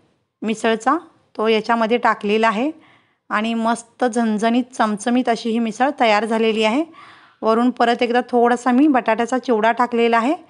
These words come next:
तुम्ही हवं तर वेफरसुद्धा वापरू शकताय. तर ही उपवासाची मिसळ जरूर ट्राय करा, अतिशय सुंदर लागते चवीला.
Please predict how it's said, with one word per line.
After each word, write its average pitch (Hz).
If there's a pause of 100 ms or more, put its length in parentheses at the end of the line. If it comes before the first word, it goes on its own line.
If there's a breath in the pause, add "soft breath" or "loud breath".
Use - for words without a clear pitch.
(420 soft breath)
तुम्ही 233
हवं 220
तर 254
वेफरसुद्धा 226
वापरू 220
शकताय. 247 (580 soft breath)
तर 220
ही 254
उपवासाची 233
मिसळ 247
जरूर 220
ट्राय 240
करा, 233
अतिशय 247
सुंदर 233
लागते 262
चवीला. 214